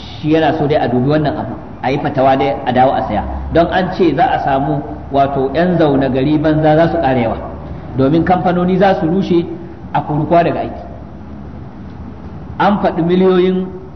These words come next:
daloli da suke asara a kullum sakamakon wannan janyewa da aka yi na wannan ɗan cikin ƴan kwanaki. To, arzikinsu gaba ɗaya,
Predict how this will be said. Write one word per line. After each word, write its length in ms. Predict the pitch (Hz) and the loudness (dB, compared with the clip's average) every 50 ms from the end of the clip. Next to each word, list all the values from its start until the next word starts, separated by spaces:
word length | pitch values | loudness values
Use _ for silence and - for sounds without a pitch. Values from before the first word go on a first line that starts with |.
| - - - - 139 | -18 -16 -10 -2 0
daloli 420 | 180 190 190 190 185 185 190 190 | 2 4 4 4 4 4 4 2
da 80 | 165 151 | 0 0
suke 220 | - 160 165 160 147 | -2 -4 -4 -4 -4
asara 560 | - - - 143 139 123 113 95 85 - - - - - - - - - - - - - - - - - | -6 -4 -4 -4 -2 -2 -2 -4 -6 -10 -14 -16 -18 -18 -18 -20 -20 -20 -20 -20 -20 -20 -20 -14 -6 -4
a 100 | 143 143 | -4 -2
kullum 560 | - - 208 233 220 220 220 214 214 190 - - | 2 2 2 4 4 4 4 4 4 2 0 0
sakamakon 560 | - 143 151 - 135 143 147 - 165 160 160 | 0 0 0 0 0 -2 -2 -2 -2 -2 0
wannan 420 | 160 147 127 127 131 156 165 165 160 160 - - - - - | 0 -2 -2 -2 0 0 0 0 0 -2 -6 -8 -12 -6 -2
janyewa 420 | 147 160 156 143 143 143 135 135 127 | 0 0 0 0 0 0 0 0 0
da 80 | - - | 0 -2
aka 160 | - - 123 | -2 -2 -2
yi 120 | 110 107 104 - - - - | -2 -2 -4 -6 -10 -6 -4
na 100 | 123 127 | -2 0
wannan 200 | 139 139 139 120 - | 0 0 -2 -4 -4
ɗan 140 | 131 131 127 - - - - - - | -6 -6 -8 -8 -12 -14 -16 -12 -10
cikin 280 | - 123 - 156 151 | -6 -2 -2 -2 0
ƴan 200 | - 156 156 151 | 2 0 0 0
kwanaki. 420 | - - 113 107 107 104 - - 107 - - - - - - - - - - - - - - - - - - - - - - - - - - - - - - - - - - - - - - - - - - - - - - - - - - | 0 -2 -2 -2 -2 -4 -4 -6 -8 -8 -10 -12 -14 -14 -14 -14 -14 -14 -14 -16 -16 -16 -16 -16 -16 -16 -16 -16 -14 -14 -12 -12 -12 -12 -12 -14 -14 -14 -14 -12 -12 -12 -12 -12 -12 -12 -12 -12 -14 -12 -12 -12 -12 -12 -12 -14 -10 -2 0
To, 440 | 170 156 135 123 113 - - - - - | 2 4 4 4 2 0 -2 -6 -2 0
arzikinsu 560 | 202 247 269 240 202 - 240 226 202 220 170 | 2 2 2 2 2 0 0 0 0 0 0
gaba 360 | 160 151 147 175 202 190 - | 2 2 4 4 2 2 2
ɗaya, 240 | - 220 220 220 220 | 2 2 2 2 2